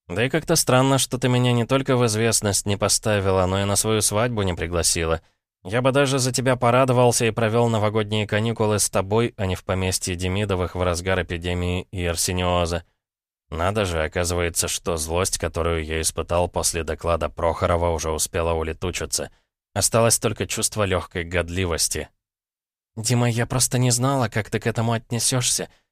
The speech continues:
Всё-таки смерть Саши стала для тебя таким жутким потрясением». «Но не для тебя.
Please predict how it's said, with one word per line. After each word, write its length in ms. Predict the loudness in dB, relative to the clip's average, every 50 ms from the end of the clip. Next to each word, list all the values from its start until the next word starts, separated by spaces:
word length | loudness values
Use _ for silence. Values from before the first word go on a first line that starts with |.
| _ _ -6
Всё-таки 400 | -2 -2 -2 -2 -2 -4 -2 0
смерть 380 | 2 2 2 2 0 0 0
Саши 380 | 0 0 0 0 0 -2 0 0
стала 360 | 0 0 0 0 0 0 0
для 160 | -2 -2 -4
тебя 260 | -4 -4 -2 -2 -2 -4
таким 300 | -4 -4 -4 -2 -2 0
жутким 380 | 0 -2 -2 -2 -4 -4 -4
потрясением». 800 | -4 -6 -4 -2 0 0 2 2 0 0 -2 -2 -2 -4 -4 -6 -8 _ _ _ _ _ _ _ _ _ _ _ _ _ -4
«Но 160 | 0 0 2
не 120 | 2 2
для 160 | 2 0 0
тебя. 380 | 0 0 0 0 0 0 0 -2